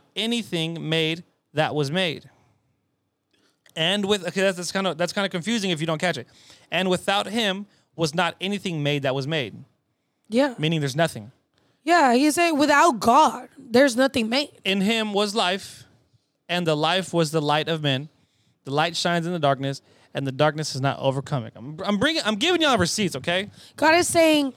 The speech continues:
Speaker 2: he is the artist, the artiste.
Speaker 1: And then if you wanna come up here and say, "Okay, well, where are the receipts for, for New Age?" Okay,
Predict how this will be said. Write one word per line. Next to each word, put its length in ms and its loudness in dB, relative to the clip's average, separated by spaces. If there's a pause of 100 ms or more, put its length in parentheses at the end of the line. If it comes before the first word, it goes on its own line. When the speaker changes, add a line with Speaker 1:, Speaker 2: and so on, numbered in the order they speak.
(120)
Speaker 2:
he 320 0
is 180 2
the 180 6
artist, 760 2
the 220 4
artiste. 840 2
Speaker 1:
And 160 0
then 160 2
if 180 -2
you 140 2
wanna 180 2
come 220 2
up 80 0
here 160 0
and 80 -2
say, 80 2
"Okay, 340 -2
well, 160 -2
where 140 2
are 20 0
the 100 -6
receipts 380 -6
for, 280 2
for 180 -6
New 240 -2
Age?" 180 0
Okay, 240 -8